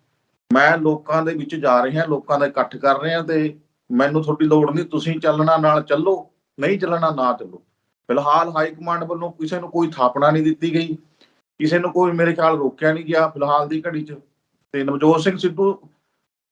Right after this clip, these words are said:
ਇਹਦਾ ਸਾਫ਼ ਹੀ ਜ਼ਾਹਿਰ ਹੈ ਨਾ ਕਿ ਨਵਜੋਤ ਸਿੰਘ ਸਿੱਧੂ ਹਾਈ ਕਮਾਂਡ ਤੋਂ ਬਾਹਰ ਹੋ ਕੇ ਚੱਲ ਨਹੀਂ ਸਕਦੇ।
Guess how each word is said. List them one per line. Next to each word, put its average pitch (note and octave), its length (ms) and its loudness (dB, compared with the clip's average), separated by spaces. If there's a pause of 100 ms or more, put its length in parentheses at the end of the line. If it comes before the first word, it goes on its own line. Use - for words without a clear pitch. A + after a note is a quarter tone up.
ਇਹਦਾ A3+ 240 4
ਸਾਫ਼ D#3 380 0
ਹੀ F#3 60 -8
ਜ਼ਾਹਿਰ E3 320 -4
ਹੈ D#3+ 60 -4
ਨਾ E3+ 120 -4
ਕਿ F#3+ 140 -8
ਨਵਜੋਤ E3 360 -6
ਸਿੰਘ F#3 160 -2
ਸਿੱਧੂ E3+ 260 -2
ਹਾਈ D#3 240 2
ਕਮਾਂਡ D#3+ 260 0
ਤੋਂ D#3+ 160 -6
ਬਾਹਰ D3+ 260 2
ਹੋ D#3+ 100 0
ਕੇ E3+ 100 -8
ਚੱਲ E3 280 2
ਨਹੀਂ F3 100 -10
ਸਕਦੇ। D3 420 -4